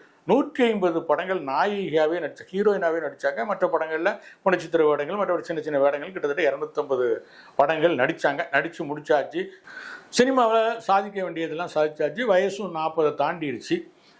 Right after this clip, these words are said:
வீட்டுல அவங்க தம்பி, அண்ணன், அண்ணன் குடும்பத்தை, தங்கைகள் குடும்பத்தெல்லாம் நல்ல செட்டில் பண்ணி விட்டாச்சு. அவங்க எல்லாம் வெளிநாட்டுல, அமெரிக்காவுல போய் செட்டில் ஆகி நல்ல வசதியா வாழ்றாங்க. இவர் சினிமா வாய்ப்பு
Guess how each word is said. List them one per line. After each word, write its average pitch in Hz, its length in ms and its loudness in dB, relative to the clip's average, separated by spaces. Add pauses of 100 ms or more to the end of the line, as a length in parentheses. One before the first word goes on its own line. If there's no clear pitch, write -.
வீட்டுல 220 440 4
அவங்க 190 220 2
தம்பி, 214 680 0 (200)
அண்ணன், 208 360 2
அண்ணன் 202 360 -4
குடும்பத்தை, 185 460 0 (280)
தங்கைகள் 196 440 0
குடும்பத்தெல்லாம் 170 480 -2
நல்ல 170 500 0 (300)
செட்டில் 175 240 -2
பண்ணி 160 200 0
விட்டாச்சு. 156 360 2
அவங்க 170 200 2
எல்லாம் 175 320 0
வெளிநாட்டுல, 185 420 0 (160)
அமெரிக்காவுல 170 480 0
போய் 185 240 -8
செட்டில் 156 240 0
ஆகி 185 260 -2 (260)
நல்ல 156 220 2 (420)
வசதியா 147 380 0
வாழ்றாங்க. 143 680 -2 (380)
இவர் 277 160 6
சினிமா 254 340 2
வாய்ப்பு 214 380 0